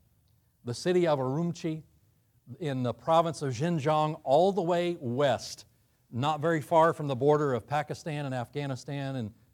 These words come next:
Tajikistan. And we're gonna go with one of our associates named Tim Cleghorn,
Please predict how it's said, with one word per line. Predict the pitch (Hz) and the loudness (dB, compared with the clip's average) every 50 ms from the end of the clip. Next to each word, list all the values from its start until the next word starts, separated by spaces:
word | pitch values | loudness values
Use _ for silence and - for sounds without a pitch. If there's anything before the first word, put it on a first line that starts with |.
| _ - | _ -8
Tajikistan. | 143 127 120 113 135 143 - 139 - - - 139 127 127 123 120 131 123 _ _ _ _ _ _ _ _ _ _ _ _ _ _ _ _ _ _ _ _ | -4 -4 -4 -4 -4 -6 -8 -10 -12 -10 -10 -8 -6 -6 -6 -6 -8 -10 _ _ _ _ _ _ _ _ _ _ _ _ _ _ _ _ _ _ _ _
And | - 139 139 | -8 -6 -2
we're | 143 151 | -2 0
gonna | 160 220 214 190 | 0 2 0 2
go | 151 170 180 180 170 | 2 4 4 4 4
with | 147 139 127 117 | 4 2 -2 -2
one | 139 151 156 | 0 0 2
of | 151 | 4
our | 147 139 | 4 2
associates | 123 - - 160 147 135 - 135 117 - - | 2 2 0 0 0 0 0 -4 -10 -8 -6
named | 131 123 123 - | -4 -4 -4 -4
Tim | - 151 147 127 | -6 -6 -6 -4
Cleghorn, | - 143 139 123 117 117 117 117 117 117 117 | -2 -2 -2 -2 -2 -2 -2 -2 -2 -2 -4